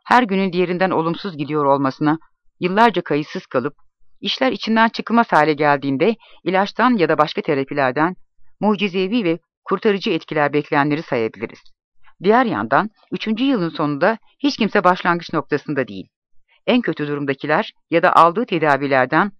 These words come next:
hiç memnun olmayanlar bile daha iyiye gitmişler. Bu iyilik problemlerden kurtulmuşluk anlamında değil elbette. En zayıf etkinliği gösteren terapi bile bu çalışmanın ortaya koyduğuna bakılırsa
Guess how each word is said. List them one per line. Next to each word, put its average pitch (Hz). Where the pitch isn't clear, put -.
hiç 277
memnun 185
olmayanlar 131
bile 143
daha 175
iyiye 143
gitmişler. -
Bu 311
iyilik 262
problemlerden 196
kurtulmuşluk 185
anlamında 160
değil 143
elbette. 92
En 285
zayıf 208
etkinliği 170
gösteren 147
terapi 156
bile 147
bu 254
çalışmanın 175
ortaya 170
koyduğuna 135
bakılırsa 135